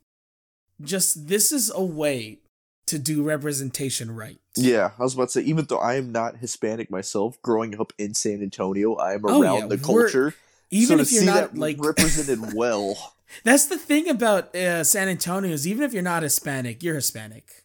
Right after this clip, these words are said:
Speaker 1: You
Speaker 2: Mm-hmm.
Speaker 1: know what I'm saying? Like, you've
Speaker 2: I,
Speaker 1: seen so much of the culture.
Speaker 2: I, have I ever told the story of when, uh, I thought I was gonna get shot at McCreeless?
Speaker 1: No, what? <laughs>
Speaker 2: Uh, w-, I went to see, uh,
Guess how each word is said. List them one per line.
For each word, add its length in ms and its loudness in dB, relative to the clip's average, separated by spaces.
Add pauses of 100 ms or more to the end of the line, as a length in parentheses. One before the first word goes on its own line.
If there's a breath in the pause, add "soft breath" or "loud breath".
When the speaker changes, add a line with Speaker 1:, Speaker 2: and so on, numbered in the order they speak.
(160)
Speaker 1:
You 160 -4
Speaker 2:
Mm-hmm. 0 -
Speaker 1:
know 120 0
what 60 -2
I'm 60 -2
saying? 400 -4
Like, 440 -6 (320)
you've 200 0
Speaker 2:
I, 20 6
Speaker 1:
seen 260 2
so 220 2
much 220 -4
of 60 -10
the 60 -8
culture. 540 -12 (180)
Speaker 2:
I, 200 0 (600 loud breath)
have 80 -6
I 60 4
ever 180 0
told 380 0
the 80 -4
story 420 0
of 120 -2
when, 180 -2
uh, 300 0
I 80 -2
thought 220 -2
I 40 0
was 120 -2
gonna 160 -6
get 140 0
shot 280 -2
at 60 -6
McCreeless? 760 -2 (600)
Speaker 1:
No, 420 -6
what? 400 -2
<laughs> 400 0
Speaker 2:
Uh, 120 2
w-, 200 0
I 120 0
went 200 -4
to 120 -4
see, 760 -2
uh, 600 -2